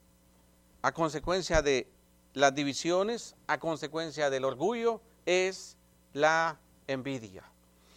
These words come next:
Envidia es deseo excesivo de algo que no se posee. Emulación, que también es el deseo intenso de imitar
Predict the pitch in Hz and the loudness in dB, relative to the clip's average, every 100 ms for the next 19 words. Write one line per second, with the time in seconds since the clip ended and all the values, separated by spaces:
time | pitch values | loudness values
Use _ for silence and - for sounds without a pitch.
0 | - - - 185 185 254 240 214 175 185 | -20 -12 2 4 6 4 8 8 8 4
1 | - 202 202 - 156 - 240 240 226 190 | 6 8 6 2 -4 0 0 6 6 8
2 | 190 196 202 196 175 165 165 180 170 170 | 8 8 6 4 2 -2 -2 -2 -4 -6
3 | - 185 113 - _ _ _ _ _ _ | -2 -2 -2 -8 _ _ _ _ _ _
4 | _ - - 170 185 190 175 - 226 190 | _ -20 0 2 4 6 4 2 4 6
5 | 113 110 _ - _ _ _ _ _ - | 4 -8 _ -20 _ _ _ _ _ -4
6 | 147 170 190 202 190 180 170 - 196 208 | 2 4 4 2 2 2 0 4 6 6
7 | 202 196 165 247 262 226 254 240 185 190 | 6 0 0 2 2 0 2 2 2 -2
8 | 185 170 - 214 226 262 | -2 -6 -4 -2 0 0